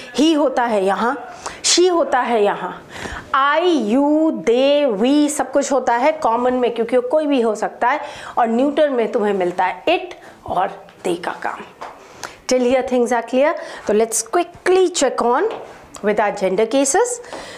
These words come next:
तो हमारे पास मैस्कुलिन होता है, बॉयज, मैन, मेल एनिमल्स, ठीक, एग्जांपल प्रिंस, मैन, किंग, बॉय, रॉक, कॉक और लायन एटसेट्रा।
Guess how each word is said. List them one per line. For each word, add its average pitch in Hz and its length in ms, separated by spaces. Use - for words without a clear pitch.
तो 277 60
हमारे 349 220
पास 359 220
मैस्कुलिन 269 540
होता 285 240
है, 311 200
बॉयज, 233 540
मैन, 208 280
मेल 285 360
एनिमल्स, 247 880
ठीक, - 220
एग्जांपल 240 440
प्रिंस, 349 460
मैन, 277 240
किंग, 269 360
बॉय, 226 300
रॉक, 214 380
कॉक 254 240
और 214 280
लायन 190 400
एटसेट्रा। 247 500